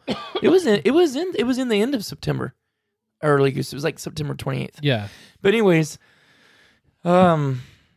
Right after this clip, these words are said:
Speaker 1: what was I gonna say about, oh, yeah, the shoot times. That's the first year I've ever seen where it's, it's still not up.
Speaker 2: Yeah, I
Speaker 1: I
Speaker 2: have
Speaker 1: don't
Speaker 2: no
Speaker 1: know.
Speaker 2: idea.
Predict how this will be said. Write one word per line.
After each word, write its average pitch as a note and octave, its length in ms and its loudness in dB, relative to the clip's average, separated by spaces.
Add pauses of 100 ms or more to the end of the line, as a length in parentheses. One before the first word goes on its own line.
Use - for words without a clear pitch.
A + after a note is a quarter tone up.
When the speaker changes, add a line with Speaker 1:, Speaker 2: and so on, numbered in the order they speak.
(760)
Speaker 1:
what D3 100 -10
was D#3+ 120 -4
I D3 40 -2
gonna C#3 120 -2
say C3 360 -2 (260)
about, B2 360 -2 (600)
oh, E3+ 320 2 (2250)
yeah, F#3 220 0
the C3 140 -6
shoot - 220 -8
times. A2 440 -10 (540)
That's - 140 -8
the G3 80 -6
first C3+ 240 -4
year D3 100 2
I've C3+ 80 -2
ever C3+ 120 -2
seen D#3+ 260 -6
where C#3+ 140 -2
it's, - 180 -12 (180)
it's - 140 -12
still F#3 200 -6
not C3 160 -4
up. - 140 -8 (920)
Speaker 2:
Yeah, B2 120 -8
I B2 40 -2
Speaker 1:
I - 20 2
Speaker 2:
have C#3 80 0
Speaker 1:
don't C3+ 60 0
Speaker 2:
no B2 60 2
Speaker 1:
know. A#2 40 2
Speaker 2:
idea. G#2 340 -8